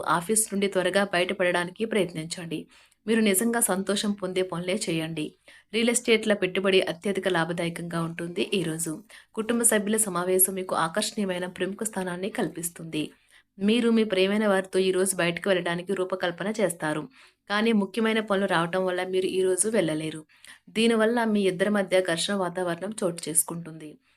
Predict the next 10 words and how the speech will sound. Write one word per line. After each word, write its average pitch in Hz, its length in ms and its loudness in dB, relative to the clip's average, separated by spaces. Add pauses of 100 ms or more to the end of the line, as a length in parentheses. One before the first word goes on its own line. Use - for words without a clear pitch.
(260)
కొత్తగా 220 420 0
ఉమ్మడి 202 320 4
వెంచర్లు 190 480 0
మరియు 185 280 -2
భాగస్వామ్య 185 640 0
వ్యాపార 175 340 -2
పత్రాలపై 170 580 -4
సంతకాలకు 165 560 -4
దూరంగా 175 440 -2
ఉండండి. 165 440 -4